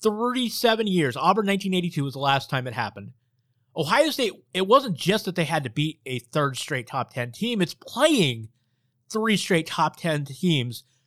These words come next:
where you have to get up all week long. You have to be emotional. You have to play a tough physical game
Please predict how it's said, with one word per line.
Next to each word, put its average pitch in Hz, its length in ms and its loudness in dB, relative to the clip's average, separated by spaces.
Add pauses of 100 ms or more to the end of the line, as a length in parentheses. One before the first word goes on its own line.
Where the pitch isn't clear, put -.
(180)
where 160 140 2
you 233 200 4
have 208 220 4
to 170 100 -2
get 170 320 0
up 147 380 -2
all 196 240 6
week 196 200 4
long. 151 280 0
You 131 60 -2
have 131 100 -2
to 123 80 -14
be 120 100 -6
emotional. 170 720 2 (240)
You 170 140 4
have 180 240 2
to 156 80 -8
play 170 180 0
a 131 60 -2
tough 208 360 -2
physical 190 360 2
game 139 420 0